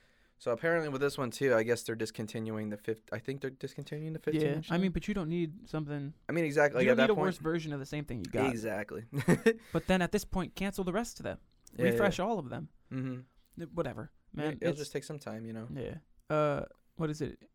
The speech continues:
Speaker 2: Six core Intel Core i s-, what? six core, Intel Core i seven. Yeah.
Speaker 1: Intel
Speaker 2: Or you can
Speaker 1: Core
Speaker 2: beef it up to an
Speaker 1: i nine.
Speaker 2: i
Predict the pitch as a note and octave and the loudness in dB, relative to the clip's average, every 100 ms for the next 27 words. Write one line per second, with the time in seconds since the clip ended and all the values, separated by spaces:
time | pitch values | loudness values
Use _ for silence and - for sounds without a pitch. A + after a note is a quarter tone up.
0 | _ - F3 - E3+ D3+ D3+ - D3 C#3 | _ -6 -6 -2 0 0 0 -2 -4 -4
1 | - - C#3 C#3+ C#3+ - - - E3+ - | -10 -10 -8 -6 -8 -12 -20 -14 -14 -14
2 | _ _ - - G3 - - E3 D#3 E3 | _ _ -18 -10 -10 -10 -6 -2 -2 -4
3 | F3 F#3 F3 - D#3 D3+ - C#3+ - D#3 | -2 -2 -2 -4 -2 -2 -4 -8 -8 -14
4 | - - C#3+ - _ _ _ _ _ _ | -18 -16 -14 -14 _ _ _ _ _ _
5 | _ - C3+ - C3 E3 F#3+ E3 D3+ E3 | _ -14 -12 -4 0 2 0 0 -2 -2
6 | D3+ D#3+ E3+ D3+ C3+ D#3 D#3 | -2 -2 -2 -6 -4 -6 -4